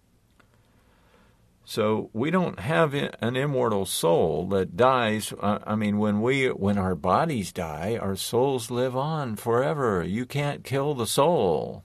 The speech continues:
they tell us. Wrong. Well, where do I find something that says that? Okay, well, let's try, um,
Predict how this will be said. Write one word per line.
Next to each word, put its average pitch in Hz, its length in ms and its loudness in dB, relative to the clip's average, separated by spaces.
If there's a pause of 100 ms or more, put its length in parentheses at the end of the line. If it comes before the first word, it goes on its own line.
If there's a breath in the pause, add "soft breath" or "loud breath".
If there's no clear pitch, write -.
they 92 200 -4
tell 92 320 0
us. - 340 -8 (800)
Wrong. 87 1120 0 (1040 soft breath)
Well, 110 320 -2
where 123 220 0
do 143 120 0
I 131 160 0
find 135 340 -2
something 123 520 -4
that 104 180 -2 (340)
says 110 760 -4 (120)
that? 113 560 -2 (720)
Okay, 92 460 -6
well, 110 340 -4
let's 95 380 -8
try, 104 560 -2
um, 92 400 -4